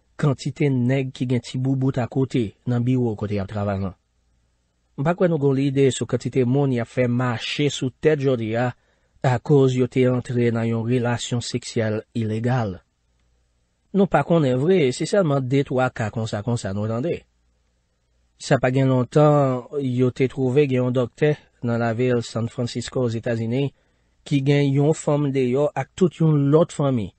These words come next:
nan si deta Kalifòni. Tout moun ki te konnen misye sa a te panse l yon moun serye,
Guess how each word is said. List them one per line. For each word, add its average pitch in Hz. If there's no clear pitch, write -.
nan 123
si 113
deta 107
Kalifòni. 95
Tout 165
moun 156
ki 143
te 143
konnen 139
misye 135
sa 117
a 113
te 123
panse 127
l 120
yon 127
moun 127
serye, 156